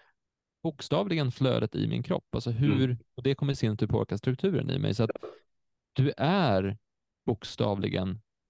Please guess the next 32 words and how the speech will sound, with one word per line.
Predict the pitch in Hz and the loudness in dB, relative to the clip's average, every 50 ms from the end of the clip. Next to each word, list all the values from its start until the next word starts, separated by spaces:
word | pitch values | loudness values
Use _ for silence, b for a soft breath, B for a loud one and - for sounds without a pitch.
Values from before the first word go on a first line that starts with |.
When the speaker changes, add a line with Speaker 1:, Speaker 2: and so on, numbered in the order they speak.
| _ _ - | _ _ -2
Speaker 1:
hur | - - 110 | 0 2 2
du | 120 123 | 2 2
lever. | 156 233 269 - - 127 - - _ _ _ _ _ _ _ _ _ _ _ _ _ _ _ _ _ _ b b b b b b - | 0 0 -2 -2 -2 -4 -8 -8 _ _ _ _ _ _ _ _ _ _ _ _ _ _ _ _ _ _ b b b b b b -2
Och | - 123 110 - | 0 0 0 0
hur | 113 113 151 160 170 | 0 2 2 4 4
du | 151 131 | 4 4
lever | 123 151 170 156 123 113 | 4 4 2 4 2 2
får | 113 - 139 120 | 2 2 0 0
konsekvenser | - - 107 101 - 110 - 131 135 127 113 - - - | 2 0 -2 -2 -4 -2 -2 -2 -2 -2 -2 -2 -4 -2
för | - 104 | -2 -2
din | - - | -2 0
hälsa. | 135 127 107 107 - - - - - _ _ b b b b b b b _ | -2 -2 -2 -4 -4 -4 -6 -6 -6 _ _ b b b b b b b _
Och | - 123 120 | -2 -2 -2
det | 123 - - 190 208 180 131 | -2 -2 -2 0 2 2 2
är | 123 | 2
ju | 123 117 120 101 110 | 4 4 4 4 2
egentligen | 117 135 170 165 143 117 - - 113 107 104 101 98 98 - 120 - | 2 2 2 2 0 -2 -2 -2 -2 0 0 0 -2 -2 -4 -8 -10
väldigt, | - - 110 131 135 120 98 92 - 101 - - | -12 -8 -2 0 2 2 2 2 0 -2 -2 -2
väldigt, | - 107 123 110 95 92 - - - | -2 0 0 2 2 0 -2 -4 -2
väldigt | - 110 101 104 - - | -2 -2 -2 -2 -4 -2
enkelt. | - 160 139 117 - - - - _ - - _ _ _ _ _ _ _ _ _ _ _ _ _ _ _ _ _ _ _ _ _ _ - | -2 -2 -2 -2 -4 -6 -10 -12 _ -20 -20 _ _ _ _ _ _ _ _ _ _ _ _ _ _ _ _ _ _ _ _ _ _ 0
Eller | - 131 151 | 2 4 6
hur? | 170 151 139 | 6 4 4
Det | 147 127 123 | 4 2 2
är, | |
det | 123 139 135 | 2 2 2
är | 135 | 2
inget | 143 156 151 | 2 2 2
Speaker 2:
Ja. | - | 2
Speaker 1:
komplext | - 151 127 - - 175 165 - - - - - | 0 0 -2 -2 -6 -6 -6 -8 -10 -18 -10 -10
i | - | -8
det. | - - 107 | -6 -6 -6